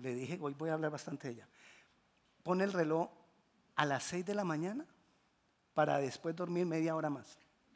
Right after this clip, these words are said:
Yo no estoy de acuerdo, es su forma. Yo digo, "No, yo pongo el reloj a la hora que me tengo que levantar y me levanto bruscamente". No, ella no.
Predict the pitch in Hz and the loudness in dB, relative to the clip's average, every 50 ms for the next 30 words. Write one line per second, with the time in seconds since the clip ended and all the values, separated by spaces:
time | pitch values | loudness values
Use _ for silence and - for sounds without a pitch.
0 | _ _ _ - - - - - - - - - - - - - - - - - | _ _ _ -20 -20 -20 -20 -20 -20 -20 -20 -20 -20 -20 -20 -20 -20 -20 -20 -20
1 | - - - - - - - - - - - - - 147 208 240 254 - - 226 | -20 -20 -20 -20 -20 -20 -20 -20 -20 -20 -20 -6 2 4 6 6 6 4 4 4
2 | 240 202 156 - 214 214 196 - - 139 156 147 - 190 196 165 - 220 254 269 | 4 4 4 4 2 2 0 -2 -2 -2 -2 -2 0 -2 0 4 6 6 6 6
3 | 233 151 123 - - - - - - - - 190 214 233 254 233 214 190 196 202 | 4 0 -2 -4 -10 -18 -20 -20 -14 4 8 8 10 10 10 8 8 8 6 6
4 | 180 156 175 - 196 214 220 285 262 247 220 190 190 240 302 240 208 220 233 240 | 6 4 2 2 2 4 4 6 8 8 8 10 8 8 10 10 10 10 10 8
5 | 226 185 - 208 208 196 233 240 226 214 175 - 220 240 294 262 226 196 175 160 | 6 4 4 4 4 4 4 6 6 6 8 8 8 8 8 8 8 8 8 8
6 | 175 208 202 - 214 208 202 208 - - 226 220 233 214 220 196 196 226 254 247 | 8 8 8 6 4 4 2 0 4 4 4 4 6 4 2 2 2 2 0 0
7 | 226 220 208 240 | 0 -2 -2 -4